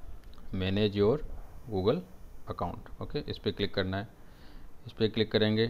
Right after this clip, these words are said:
तो इसमें आएगा होम, पर्सनल इन्फो, डेटा, पर्सनलाइज, तो इसमें कहीं नहीं जाना, आपको जाना है सीधे पर्सनल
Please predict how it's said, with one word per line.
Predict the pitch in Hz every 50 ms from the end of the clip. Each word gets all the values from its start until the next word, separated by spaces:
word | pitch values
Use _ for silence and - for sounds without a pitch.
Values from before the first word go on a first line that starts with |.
| 123 - - - - - - - - - - - - -
तो | 104 104
इसमें | 101 - - 107 101
आएगा | 98 98 98 98 104 120 151 160 - - - - - - - - - -
होम, | 98 101 101 101 98
पर्सनल | - - 98 - - 104 98
इन्फो, | 98 - - 101 101
डेटा, | 95 98 95 90 - 98 95
पर्सनलाइज, | - - 92 - 101 98 95 98 98
तो | - -
इसमें | - - - - - 131 -
कहीं | 127 127 131
नहीं | 127
जाना, | 117 98 92 90
आपको | - - 87 98 104 - - - 127
जाना | 117 110 104 110 117
है | 127 131 127
सीधे | - 120 117 - 143
पर्सनल | 139 - 110 104 - 131 127 127